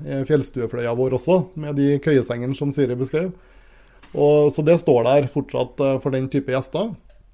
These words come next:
I tillegg så har vi også en del gjester som kommer ut på grunn av mat. Ønsker å ha en god, eh, lokal matopplevelse, og ønsker kanskje å bo i hotellfløya. Eh, ta med seg kanskje en konsert i låven,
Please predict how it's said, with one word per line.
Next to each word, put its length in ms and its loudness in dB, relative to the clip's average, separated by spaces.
I 80 -6
tillegg 360 2
så 140 0
har 140 4
vi 60 0
også 220 2
en 200 0
del 160 2
gjester 380 -2
som 180 -2
kommer 320 -4
ut 120 -14
på 160 -2
grunn 180 -4
av 80 -2
mat. 440 -6
Ønsker 260 -2
å 20 4
ha 60 4
en 140 4
god, 280 4
eh, 380 2
lokal 360 0
matopplevelse, 840 -2
og 160 0
ønsker 260 -6
kanskje 460 -2
å 100 0
bo 180 -2
i 60 0
hotellfløya. 880 -2
Eh, 420 -2
ta 160 0
med 160 -4
seg 360 0
kanskje 340 -2
en 120 -2
konsert 580 -6
i 80 4
låven, 640 2